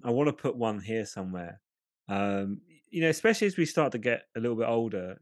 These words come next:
you wanna reconnect with your teenage selves. So that's why, you know, if, if I look at the demographic of our backers,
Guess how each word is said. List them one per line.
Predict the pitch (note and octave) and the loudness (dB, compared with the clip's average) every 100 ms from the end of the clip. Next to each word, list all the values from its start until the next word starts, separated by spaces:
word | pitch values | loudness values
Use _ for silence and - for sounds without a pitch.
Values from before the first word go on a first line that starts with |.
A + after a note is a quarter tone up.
| _ | _
you | A2+ A#2+ | -4 -2
wanna | B2+ D3 B2+ | 0 0 0
reconnect | B2+ B2 A2 A#2 A#2 | 0 -2 -4 -6 -6
with | G#2 G2+ | -8 -6
your | G2+ | -6
teenage | - A2 G#2+ G2+ - | -4 -2 -2 -2 -4
selves. | G#2+ G#2 C3 D#3 - _ _ _ _ | -2 -2 -2 -8 -20 _ _ _ _
So | - C3 A#2 | -6 2 4
that's | D3 C#3 - | 4 2 0
why, | C#3 C3 | 2 2
you | A#2 | 0
know, | B2+ A#2+ | -2 -2
if, | G#2 | -4
if | C#3+ - | -6 -2
I | C3+ | 2
look | C#3+ D#3+ | 2 2
at | C3 | 0
the | B2 | -2
demographic | C3 A#2+ A2+ A#2 A#2 - G2 | -2 -4 -2 -2 -2 -8 -10
of | G2 | -6
our | G#2 G2+ | 0 0
backers, | G2+ A2 - - - G2 | 0 -2 -2 -10 -12 -16